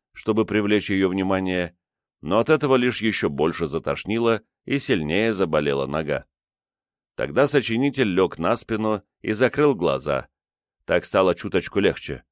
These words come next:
Даже сочинились стихи, правда грустные.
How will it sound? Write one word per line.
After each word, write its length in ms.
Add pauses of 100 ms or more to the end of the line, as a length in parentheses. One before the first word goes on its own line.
(520)
Даже 380
сочинились 640
стихи, 580 (380)
правда 320
грустные. 600